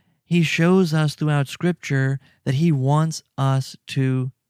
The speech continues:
cooperate with him, that he wants us to participate with him, that he wants us to be part of the creative process,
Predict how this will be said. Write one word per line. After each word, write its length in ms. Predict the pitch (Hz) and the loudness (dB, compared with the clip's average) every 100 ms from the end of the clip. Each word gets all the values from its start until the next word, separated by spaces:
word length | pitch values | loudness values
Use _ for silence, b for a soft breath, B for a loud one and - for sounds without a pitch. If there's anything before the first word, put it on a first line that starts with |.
| _ | _
cooperate 500 | - 139 143 143 143 | -2 0 2 0 -2
with 140 | 113 123 | -2 -6
him, 160 | 113 | -6
that 120 | 110 | -4
he 60 | 127 | -4
wants 380 | 131 147 151 147 | -2 -2 -2 -2
us 160 | 139 | -2
to 320 | - 143 135 131 b b b - | -2 -2 -2 -4 b b b 0
participate 680 | 143 - 220 240 - 139 | 0 2 0 0 -2 -2
with 120 | 123 | -2
him, 120 | 127 117 | -4 -4
that 100 | 123 | 0
he 140 | 185 | 0
wants 380 | 202 196 190 175 - | 2 0 0 -4 -4
us 260 | 160 185 - | -2 -2 -4
to 100 | 143 | -6
be 120 | 147 | -6
part 420 | - 170 180 180 | -6 -4 -4 -4
of 240 | - 151 143 | -4 -2 -2
the 80 | 143 | -6
creative 500 | - 143 143 131 - | -4 -4 -2 -4 -8
process, 720 | - 208 226 - 131 123 | -10 -8 -8 -4 -2 -2